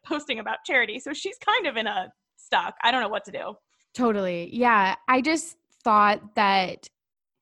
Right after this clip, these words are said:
Speaker 2: it was an interesting choice because, like, why wouldn't she go on, like, the <laughs> Ellen DeGeneres show or something? <laughs>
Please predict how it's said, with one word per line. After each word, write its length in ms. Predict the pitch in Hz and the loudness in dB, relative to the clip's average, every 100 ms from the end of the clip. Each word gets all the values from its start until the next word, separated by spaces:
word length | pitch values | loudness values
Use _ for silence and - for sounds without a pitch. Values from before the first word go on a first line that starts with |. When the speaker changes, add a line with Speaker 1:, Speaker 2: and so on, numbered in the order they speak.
| _ _ _ _ - | _ _ _ _ -2
Speaker 2:
it 60 | |
was 160 | 262 262 | 2 2
an 80 | 269 | 0
interesting 800 | 254 262 320 311 349 349 359 349 339 - - | 0 0 0 -2 -2 -2 -2 -2 -6 -8 -14
choice 840 | - 220 175 185 277 285 - - - 226 | -6 -2 0 0 -2 -2 -10 -16 -12 -4
because, 200 | 269 285 | 0 2
like, 120 | 262 | 4
why 180 | 254 269 | 4 6
wouldn't 260 | 285 302 | 4 0
she 140 | - 311 | -2 -2
go 100 | 277 | 2
on, 140 | 277 | 4
like, 280 | 269 269 233 | 4 2 0
the 120 | 254 - | -2 4
<laughs> 40 | |
Ellen 340 | 392 427 523 480 | 6 6 6 8
DeGeneres 920 | 508 480 480 508 523 440 440 - - | 6 6 6 6 4 4 2 2 -2
show 160 | - 349 - | 2 2 2
or 140 | - | -2
something? 280 | - - - - - - | -2 -12 -12 -16 -14 -10
<laughs> 40 | - | -6